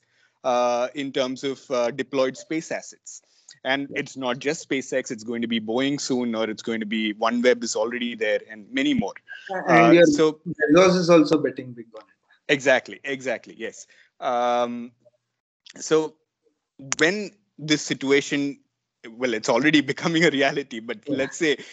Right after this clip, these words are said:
Speaker 1: in the next two years or so, uh, the, the,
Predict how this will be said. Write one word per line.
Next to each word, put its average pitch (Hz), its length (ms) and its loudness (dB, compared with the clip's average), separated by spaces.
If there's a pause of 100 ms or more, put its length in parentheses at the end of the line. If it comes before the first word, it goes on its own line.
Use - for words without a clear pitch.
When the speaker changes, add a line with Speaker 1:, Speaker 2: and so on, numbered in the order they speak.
(120)
Speaker 1:
in 131 100 -2
the 131 80 -4
next 143 380 -6
two 160 160 -2
years 147 420 0
or 120 140 -8
so, 110 360 -8 (380)
uh, 110 720 -6 (880)
the, 143 320 -4 (120)
the, 135 260 0